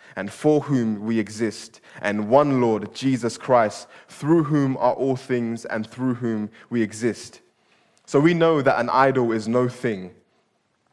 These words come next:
But him calling them idols, uh, him calling the idols mute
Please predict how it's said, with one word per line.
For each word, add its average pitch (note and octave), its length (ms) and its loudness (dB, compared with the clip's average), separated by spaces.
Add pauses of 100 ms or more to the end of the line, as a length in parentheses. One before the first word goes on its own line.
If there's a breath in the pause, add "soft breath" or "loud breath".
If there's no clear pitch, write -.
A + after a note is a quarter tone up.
(500 soft breath)
But A#2 120 -2
him G3 200 0
calling F#3 400 0
them A#2 240 0
idols, G#2 680 -4 (320 soft breath)
uh, F#2+ 260 0 (380)
him E3 320 0
calling F3 260 2
the C#3 100 4
idols B2 340 4
mute C3 360 0